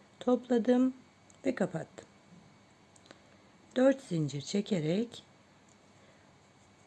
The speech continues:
son yaptığımız trabzan boşluğuna zincirlerimi buraya batıyorum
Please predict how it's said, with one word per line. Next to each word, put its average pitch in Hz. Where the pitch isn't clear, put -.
son 269
yaptığımız 175
trabzan 175
boşluğuna 170
zincirlerimi 180
buraya 165
batıyorum 247